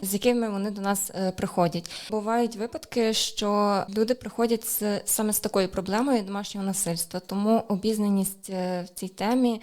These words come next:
знання законодавства в цьому напрямку теж, е, належить до нашої компетенції.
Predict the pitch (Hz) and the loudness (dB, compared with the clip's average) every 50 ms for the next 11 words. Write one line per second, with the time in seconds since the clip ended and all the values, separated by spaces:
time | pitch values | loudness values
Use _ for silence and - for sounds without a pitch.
0 | - - - 214 185 214 214 214 220 208 190 202 196 196 180 180 170 180 190 233 | -10 -10 -6 0 2 4 6 6 6 4 4 2 0 0 -2 2 4 6 4 4
1 | 285 - - - - 240 233 226 - - 226 214 214 208 208 208 208 - 214 196 | 4 0 -4 -6 -6 -4 -4 -4 -6 -4 -2 -2 0 2 0 0 0 -2 -4 -6
2 | 196 196 - 180 185 185 - - 208 208 220 233 - - - - 160 185 185 180 | -6 -4 -2 -2 -2 -2 0 2 2 4 4 2 0 -4 -4 -6 -6 -8 -8 -8
3 | 180 185 - - 208 208 208 208 220 226 214 190 180 185 185 190 180 - - 180 | -10 -12 -6 0 4 6 6 8 6 6 4 -2 -4 -6 -6 -6 -8 -8 -8 -8
4 | 175 180 175 - _ - 180 170 180 175 - 170 160 170 185 - - - 165 185 | -8 -8 -10 -10 _ -8 -4 -4 -4 -4 -4 -4 -4 -4 -4 -6 -6 -6 -6 -6